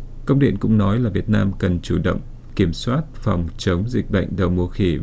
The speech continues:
với tinh thần và giải pháp là sớm một bước, cao hơn một mức, không để xảy ra dịch chồng dịch, bảo vệ tính mạng, sức khỏe người dân. Trong bối cảnh Việt Nam đang phải đối mặt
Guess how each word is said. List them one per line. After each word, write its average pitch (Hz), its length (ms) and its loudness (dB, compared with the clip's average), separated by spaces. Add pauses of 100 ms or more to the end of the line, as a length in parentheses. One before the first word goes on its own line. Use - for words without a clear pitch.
với 87 300 2
tinh 101 180 2
thần 87 280 -2 (420)
và 92 160 0
giải 90 160 -2
pháp 135 420 -2
là 90 260 0
sớm 95 360 -2
một 117 180 0
bước, 135 180 4 (340)
cao 101 160 2
hơn 95 240 0
một 87 140 -2
mức, 113 140 4 (380)
không 123 220 0
để 98 120 4
xảy 87 200 0
ra 98 260 2
dịch 101 320 2
chồng 87 240 0
dịch, 90 200 0 (220)
bảo 90 160 2
vệ 85 140 2
tính 208 260 2
mạng, 98 180 0
sức 135 200 0
khỏe 90 180 -2
người 82 200 0
dân. 92 240 0 (480)
Trong 131 140 0
bối 143 120 4
cảnh 104 160 2
Việt 90 160 0
Nam 98 280 2
đang 98 180 0
phải 92 180 -2
đối 87 160 -2
mặt 110 160 2